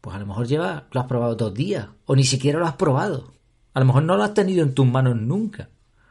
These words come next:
Entonces, ¿cómo puedes tú comparar algo que llevas tanto tiempo haciendo con algo que no le has dado una oportunidad?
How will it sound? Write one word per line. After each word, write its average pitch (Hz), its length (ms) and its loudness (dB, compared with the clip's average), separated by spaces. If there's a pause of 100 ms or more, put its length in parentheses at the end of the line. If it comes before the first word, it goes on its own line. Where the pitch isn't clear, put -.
(580)
Entonces, 135 360 -2
¿cómo 170 240 0
puedes 202 340 2
tú 127 180 0
comparar 123 640 -2
algo 139 400 0
que 113 120 -4
llevas 131 400 0
tanto 185 360 0
tiempo 165 300 -6
haciendo 185 540 -6 (400)
con 127 180 0
algo 185 440 -2 (100)
que 123 120 -2
no 127 100 2
le 156 80 2
has 180 80 0
dado 190 140 0
una 139 140 0
oportunidad? 95 600 -6